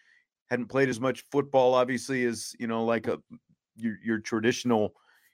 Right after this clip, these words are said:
you know, Notre Dame type guy. But it's, I, I hope that he can,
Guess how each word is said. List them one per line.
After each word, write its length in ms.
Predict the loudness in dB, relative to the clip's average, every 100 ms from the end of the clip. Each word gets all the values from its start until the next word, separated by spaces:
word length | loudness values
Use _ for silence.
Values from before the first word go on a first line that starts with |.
| -8
you 60 | -4
know, 80 |
Notre 220 | 0 2 4
Dame 320 | 2 2 -4 _ _ _ -6
type 240 | -4 -2
guy. 280 | -2 0 0
But 280 | -2 -4 -4 -6 -8 -14 _ -10
it's, 500 | -6 -6 -6 -10 -12 _ _ _ _ _ _ _ _ -20 -20 _ 4
I, 300 | 6 10 10
I 40 |
hope 260 | 12 12 12
that 120 | 8
he 80 | 8
can, 460 | 4 6 6 4